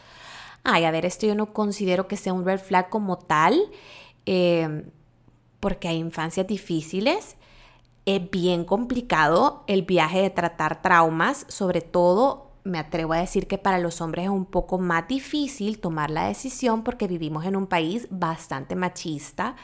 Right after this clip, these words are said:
Eh, entonces, no lo considero red flag. Eh, entiendo el approach, entiendo por qué compartirlo como red flag,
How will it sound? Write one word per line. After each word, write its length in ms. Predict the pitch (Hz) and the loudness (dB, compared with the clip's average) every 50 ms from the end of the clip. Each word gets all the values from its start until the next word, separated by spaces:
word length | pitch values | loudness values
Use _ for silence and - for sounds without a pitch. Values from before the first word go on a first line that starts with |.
| - - - - - - - - - - - | -20 -20 -18 -18 -18 -18 -20 -20 -20 -8 -2
Eh, 260 | 196 190 185 185 180 | 0 2 2 2 2
entonces, 520 | 170 170 165 165 - 208 208 214 214 208 | 0 0 -2 -6 -6 -8 -6 -6 -6 -4
no 200 | 220 220 220 220 | -2 0 0 2
lo 140 | 226 262 269 | 2 0 0
considero 500 | 320 330 320 294 302 277 269 254 262 269 | 0 -2 -2 -2 0 0 0 2 2 2
red 140 | 285 285 285 | 2 2 0
flag. 460 | 285 - - 202 170 156 170 196 233 320 - - - - - - - - - _ - | -4 -6 -4 -2 0 0 -2 -2 -4 -8 -14 -20 -20 -20 -20 -20 -20 -20 -20 _ -6
Eh, 720 | - 180 185 185 185 180 175 170 160 156 151 151 147 - - - - _ _ _ _ _ _ _ _ _ _ _ _ - _ - | -2 0 0 2 2 2 2 0 0 -2 -4 -6 -8 -10 -12 -18 -20 _ _ _ _ _ _ _ _ _ _ _ _ -20 _ -4
entiendo 720 | - 214 214 220 214 - 233 220 214 208 202 196 202 202 247 | 0 0 0 0 0 -2 0 4 4 4 6 4 4 4 4
el 100 | 254 254 | 6 6
approach, 600 | 226 233 - - 202 185 165 170 262 - - - - | 4 2 2 0 4 6 6 6 4 2 -2 -6 -6
entiendo 520 | - 190 185 - 180 175 165 165 175 175 | -6 -6 -6 -2 -2 -4 -2 -2 -2 -2
por 160 | - 214 202 | -2 -6 -4
qué 140 | - 185 175 | -4 -6 -4
compartirlo 800 | - 190 190 190 - 196 185 - - 196 190 185 180 180 190 190 | -4 -4 -4 -2 -2 -4 -4 -4 -4 -2 -2 -2 0 -2 -4 -2
como 240 | - 202 190 185 180 | -2 -2 -2 -2 0
red 180 | 180 175 175 175 | 2 0 0 0
flag, 520 | - - 247 240 214 190 190 247 285 330 | -4 -2 2 4 6 6 6 4 2 -4